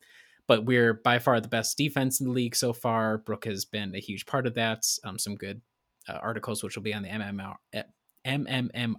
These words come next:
R for that. Uh, Kyle, is Brook Lopez's best defensive season ever real or ephemeral?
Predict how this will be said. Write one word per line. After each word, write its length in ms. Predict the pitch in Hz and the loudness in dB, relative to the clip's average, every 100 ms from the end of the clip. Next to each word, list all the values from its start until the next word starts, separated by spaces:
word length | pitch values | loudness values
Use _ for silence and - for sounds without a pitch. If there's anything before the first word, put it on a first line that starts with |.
| - | -6
R 500 | 107 101 98 113 - _ _ | -4 -2 0 -2 -4 _ _
for 120 | - 110 | -8 -2
that. 300 | 104 104 - _ - _ - | -2 -2 -6 _ -20 _ -12
Uh, 180 | 92 - | -10 -10
Kyle, 320 | - 131 113 95 | 0 2 2 0
is 140 | 101 | -4
Brook 260 | - 123 139 | -6 -6 -4
Lopez's 560 | 131 135 123 113 101 | -6 -4 -6 -4 -6
best 380 | - 123 131 - | -4 -2 0 -2
defensive 460 | 135 135 131 120 - | -4 -4 -6 -2 0
season 360 | 127 117 117 | 0 -2 -2
ever 440 | 113 110 - - _ - | -4 -6 -8 -10 _ -6
real 480 | 110 131 180 202 - - | 0 2 2 0 -6 -8
or 140 | 120 | -6
ephemeral? 500 | 113 117 98 65 - | -4 -6 -10 -12 -16